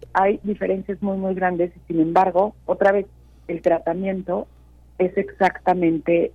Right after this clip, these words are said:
eh, el mismo. Y yo creo que <clears throat> lo que, una de las, de las conclusiones que te decía del libro es justamente que hay distintas subpoblaciones que se encuentran en distintos grados,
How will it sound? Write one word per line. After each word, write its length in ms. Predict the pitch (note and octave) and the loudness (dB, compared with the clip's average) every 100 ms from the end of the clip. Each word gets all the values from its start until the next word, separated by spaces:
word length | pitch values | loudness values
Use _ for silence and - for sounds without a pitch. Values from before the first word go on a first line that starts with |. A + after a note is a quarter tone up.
| - | -6
eh, 340 | D#3+ D3+ D3 - - | -2 0 0 -4 -4
el 100 | D#3 | -2
mismo. 360 | E3 D3+ B3+ - - - - - - | -2 -4 -8 -10 -20 -20 -20 -20 -8
Y 100 | G3 | 2
yo 180 | A3 A3 | 2 4
creo 280 | A#3 G#3+ G#3+ | 2 2 2
que 240 | F#3 - - | 0 0 -2
<clears throat> 500 | - - - G#3 - | -4 -4 -6 -6 -6
lo 280 | B3 F#3 F#3 | -2 2 2
que, 300 | F#3 F3+ F3 | 0 -4 -4
una 240 | - G#3 A3 | -4 -4 -2
de 80 | G#3 | 0
las, 220 | D#3 D3+ - - - - - | -4 -6 -14 -20 -20 -20 -2
de 80 | E3+ | 0
las 120 | E3+ | 0
conclusiones 560 | F#3+ F3 F3 G3 G3 - | -4 -8 -6 -4 -6 -8
que 100 | F#3+ | -4
te 100 | F3 | -2
decía 260 | F3 F#3 | 0 0
del 120 | F#3 G3+ | 0 0
libro 400 | G3+ E3 F3 - | -4 -4 -4 -6
es 160 | F3 F3 - - | -8 -8 -8 -6
justamente 680 | G3+ G3 G3 F3 D#3+ F3+ - - - - - | -4 -4 -4 -4 -2 -4 -4 -20 -20 -12 2
que 80 | |
hay 80 | G3+ | 2
distintas 560 | G3+ G3+ A3+ G#3 G#3+ G#3+ - - | 2 -2 -2 -2 -2 -4 -6 -8
subpoblaciones 880 | - F3+ - F3+ E3 D#3+ - F3 D#3 - - - - - - | -4 -4 -2 -2 -2 -4 -2 -2 -2 -12 -20 -20 -20 -12 2
que 280 | G3+ - F#3+ | 2 2 -2
se 80 | G3 | -4
encuentran 680 | F#3 F3+ G#3 G3+ G3 G#3 - | -4 0 0 0 -2 -2 -4
en 180 | - F3+ | -6 -4
distintos 760 | F3+ E3 - G3+ F#3+ F#3+ G3 F#3+ | -6 -10 -6 -6 -4 -2 -2 -4
grados, 640 | F3+ F3+ F#3 F3+ E3+ G3+ | -2 2 2 0 -4 -8